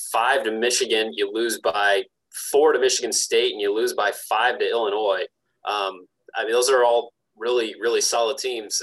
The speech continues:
And, um, they've played some good basketball in these stretches, um, just haven't gotten the results. And I, I think, yeah, uh, if you're Ohio State, you're certainly hoping that you can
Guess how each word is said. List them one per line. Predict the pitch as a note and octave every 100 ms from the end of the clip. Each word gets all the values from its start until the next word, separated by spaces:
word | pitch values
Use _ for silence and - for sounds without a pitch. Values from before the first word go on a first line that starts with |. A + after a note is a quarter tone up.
| G#2
And, | G#2 G2+ G2 _ _ _ _ -
um, | G#2 G2
they've | A2+ A2+
played | - E3
some | - D3+
good | A3+
basketball | A#2+ B2+ C#3+ C3 A#2 A2+
in | A#2
these | B2+ -
stretches, | - B2+ - G#2+ G2+ - _ _ -
um, | A2 G2+ G2 _ _ _ _ _
just | A2 B2
haven't | A#2+ A2
gotten | A#2 A#2
the | G#2
results. | G2 A2 C3+ - - -
And | A2 G#2+ G#2 G2 _ _ _
I, | A#2 A2+ A#2
I |
think, | C#3+ C3 - _ _ _ _ _
yeah, | C3+ C#3 A2+ -
uh, | A#2+
if | A#2 B2+
you're | C3+
Ohio | D3 C#3
State, | - A2+
you're | B2+
certainly | - C3+ B2
hoping | C3 C3+ A#2 A2+
that | G#2+
you | A2+
can | A2 A2